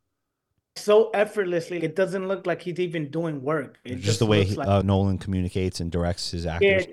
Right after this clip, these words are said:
Speaker 1: the way he communicates and directs. He just goes, "Hey, so do this, and then you guys are gonna do this." It was such an intense scene. It's, you see the effort that's put in between, like, just directing, and it's, he does it so seamlessly.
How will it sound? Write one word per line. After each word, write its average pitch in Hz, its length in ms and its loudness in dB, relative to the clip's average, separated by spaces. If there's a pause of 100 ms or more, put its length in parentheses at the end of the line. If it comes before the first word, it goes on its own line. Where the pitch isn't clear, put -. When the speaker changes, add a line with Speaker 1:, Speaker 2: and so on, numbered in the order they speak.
(180)
Speaker 1:
the 202 100 -10
way 180 140 -2
he 180 60 0
communicates 170 920 -4
and 160 100 -6
directs. 156 400 -2
He 170 100 -6
just 165 360 0
goes, 165 240 0
"Hey, 160 240 -4
so 143 160 -12
do 143 240 -6
this, 160 360 -2
and 131 120 -8
then 139 120 -8
you 151 80 -8
guys 143 240 -6
are 143 40 -8
gonna 135 200 -6
do 131 200 -4
this." 147 220 -6
It 156 120 -12
was 180 180 0
such 247 240 4
an 240 100 4
intense 208 500 0
scene. 196 320 -2
It's, 143 240 -10
you 127 100 -4
see 208 200 -4
the 175 220 0
effort 180 540 0 (340)
that's 143 260 -2
put 175 380 2
in 143 140 -6
between, 143 480 -8
like, 120 280 -10 (180)
just 147 320 -6
directing, 143 640 0
and 135 100 -4
it's, 139 80 -8
he - 140 -8
does 170 180 4
it 147 60 -2
so 160 320 0
seamlessly. 139 640 -2